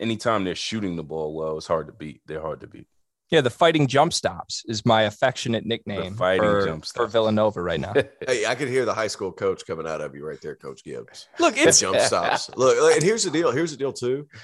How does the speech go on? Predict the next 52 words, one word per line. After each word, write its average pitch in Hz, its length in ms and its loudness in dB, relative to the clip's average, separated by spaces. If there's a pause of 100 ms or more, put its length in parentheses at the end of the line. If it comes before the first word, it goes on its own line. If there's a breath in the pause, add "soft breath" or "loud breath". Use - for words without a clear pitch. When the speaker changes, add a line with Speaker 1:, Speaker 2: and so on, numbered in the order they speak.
(120 loud breath)
Speaker 3:
Here's 143 160 -2
the 143 80 -6
biggest 113 320 -2
difference 113 320 -4
between 92 320 -8
those 87 240 -4
two 98 140 -10
teams 101 580 -10
and 82 100 -8
the 76 60 -6
two 101 160 -8
teams 95 260 -8
I 98 60 -2
watched 92 380 -6
the 90 40 -10
next 87 280 -10
day 107 260 -6 (380)
with - 100 -12
Seton 104 260 -6
Hall 95 200 -2
and 82 100 -8
UConn. 104 460 -8 (400 soft breath)
Providence 170 440 -4
and 101 80 -12
Villanova 98 380 -2
are 80 60 -6
really 85 200 -6
good 76 160 -8
passing 73 400 -10
teams. - 440 -20 (140)
Speaker 2:
Mm-hmm. 104 300 -2
Speaker 1:
Yep. 78 100 -14 (120)
Speaker 3:
And 90 420 -2
we 127 120 -6
talked 139 240 -6
a 123 40 -4
little 117 140 -2
bit 113 120 -2
a-, 104 220 -2 (140)
about 104 320 -4
it 101 40 -4
at 92 60 -6
the - 60 -20
beginning 104 220 -6
of 92 40 -8
the 82 60 -10
show, 110 300 -4
like, 78 240 -10
having 147 240 -8
a 135 40 -8
good 107 220 -8
pass, 107 480 -6